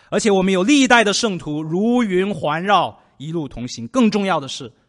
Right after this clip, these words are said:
有主耶稣基督，他亲自与我们一路同行。虽然做门徒的代价非常高昂，但是让我提醒大家，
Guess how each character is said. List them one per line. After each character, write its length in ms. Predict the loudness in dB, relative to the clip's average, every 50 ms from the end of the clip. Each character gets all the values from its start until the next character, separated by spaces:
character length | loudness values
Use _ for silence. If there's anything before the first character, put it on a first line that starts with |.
| _ _
有 120 | -12 -10 -10
主 200 | -8 -8 -8 -6
耶 120 | -6 -8
稣 160 | -8 -8 -12
基 160 | -12 -12 -14
督， 140 | -14 -16 -18
他 180 | -18 -18 -20 -18
亲 440 | -14 -14 -12 -10 -6 -4 -4 -4 -4
自 280 | -6 -10 -14 -16 -16 -18 _ _ _ _ _ _ _
与 100 | -12 -10
我 140 | -10 -10 -10
们 180 | -12 -12 -14
一 80 | -14 -14
路 140 | -14 -16 -14
同 180 | -14 -16 -18 -18
行。 180 | -20 -20 _ _ _ _ _ _ _ _ _ _ _ _
虽 300 | -10 -4 0 2 4 4
然 200 | 4 4 2 0
做 160 | 0 0 0
门 180 | 0 0 -2 -4
徒 80 | -4
的 100 | -6 -4
代 160 | -2 -2 -4 -2
价 200 | -2 -4 -4 -4
非 280 | -4 -4 -2 -2 -2
常 260 | -2 -4 -6 -6 -8 -4
高 360 | 0 2 4 4 4 4 2
昂， 220 | 0 -6 -14 -20 -20 _ _ _ _ _
但 100 | -16 -16
是 100 | -14 -12
让 160 | -10 -10 -10 -10
我 120 | -10 -12
提 260 | -14 -16 -16 -16 -16
醒 180 | -14 -14 -14 -14
大 160 | -14 -16 -18
家， 160 | -20 -20 -20